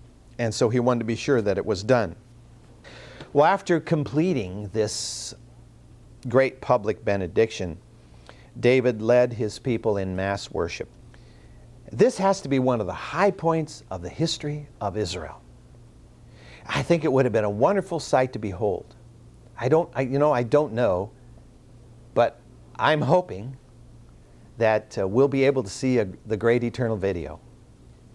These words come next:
And we can push forward and backwards and replay and say, "Show me that, that hour when David prayed that great intercessory prayer before his people there in Jerusalem, just months probably before he died.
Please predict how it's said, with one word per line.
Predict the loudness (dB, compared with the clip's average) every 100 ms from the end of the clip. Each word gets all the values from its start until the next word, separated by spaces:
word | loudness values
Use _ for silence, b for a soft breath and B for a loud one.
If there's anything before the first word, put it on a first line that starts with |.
| -20 -14
And | -8 -6
we |
can | -4 -6 -8 -6
push | 0 0 0 -10 B B B -8
forward | 2 4 4 2
and | -2 -2
backwards | -2 -2 -6 -8 -8
and | -4
replay | -4 -2 0 0 -2 -6
and | -8
say, | -12 -14 -14 -18 -20 -14 -6
"Show | 0 4 4
me | 4 4
that, | 4 2 -4 -16 B 2
that | 4 6
hour | 4 4 4 2 -4 b b -2
when | 2 2 4
David | 4 6 4 2
prayed | 2 2 4
that | 2 0 -4
great | 0 2 2
intercessory | 0 -2 0 0 0 0 -2
prayer | 2 2 4 2
before | -4 0 2 2
his | 0
people | -2 -2 0
there | 2 2 2
in | -2
Jerusalem, | -2 2 4 2 0 0 -4 B B B -6
just | 0 0 0 -14 -20 -8 0
months | 0 0 -2
probably | 0 2 0 -2 -2
before | -2 0 2 2
he |
died. | 2 -2 -2 -8